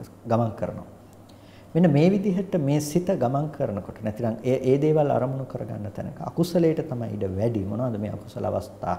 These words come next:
හතර? සෝමනස්ස සහගත, දිට්ඨිගත, සංප්‍රයුක්ත, අසංකාරික, සසංකාරික කියලා දෙකක්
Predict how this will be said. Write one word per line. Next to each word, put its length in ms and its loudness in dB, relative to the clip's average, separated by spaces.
හතර? 340 -2
සෝමනස්ස 600 6
සහගත, 640 -2
දිට්ඨිගත, 560 4
සංප්‍රයුක්ත, 800 2
අසංකාරික, 640 0
සසංකාරික 800 -4
කියලා 300 -8
දෙකක් 160 -8